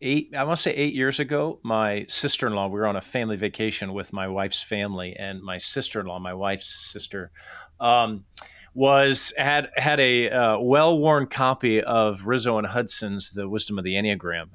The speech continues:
and, uh, I saw her reading it, and she was so intensely reading this thing. I thought, I thought, "What is she so intensely reading?" And, uh, she, she said, "Well, I'm reading about the Enneagram." And I said, "Ennea, what? What is this?" Um, and she showed me the front of the book with a big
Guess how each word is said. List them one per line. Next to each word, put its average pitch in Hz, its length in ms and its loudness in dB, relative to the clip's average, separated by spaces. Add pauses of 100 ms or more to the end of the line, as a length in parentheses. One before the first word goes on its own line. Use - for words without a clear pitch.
(120)
and, 92 500 -6
uh, 92 200 -10
I 98 60 -8
saw 113 180 -2
her 107 120 0
reading 117 340 2
it, 90 100 -4
and 107 80 -6
she - 160 -2
was 104 100 -2
so 165 380 4
intensely 139 640 0
reading 139 260 0
this 113 180 -2
thing. 110 200 -4
I - 20 -4
thought, - 320 -2
I 170 60 4
thought, 127 260 2
"What 185 180 6
is 311 120 2
she 175 240 0
so 175 240 4
intensely 165 480 0
reading?" 151 340 -2 (560)
And, 127 320 2
uh, 117 480 6
she, 123 460 -10
she - 220 -6
said, 120 180 -2
"Well, 117 160 2
I'm 107 80 -2
reading 113 320 -2
about 104 240 0
the 95 100 -2
Enneagram." 170 360 2
And 90 100 -8
I - 20 -6
said, - 240 -6
"Ennea, 113 320 0
what? 208 240 4 (300)
What 175 120 2
is 147 120 2
this?" 147 320 0 (480)
Um, 113 600 4
and 110 360 0
she - 160 -6
showed 143 180 0
me 123 80 -2
the 104 80 -4
front 131 180 -2
of 98 60 -2
the 107 60 -2
book 123 400 0
with 104 140 -8
a - 20 -10
big 104 200 -4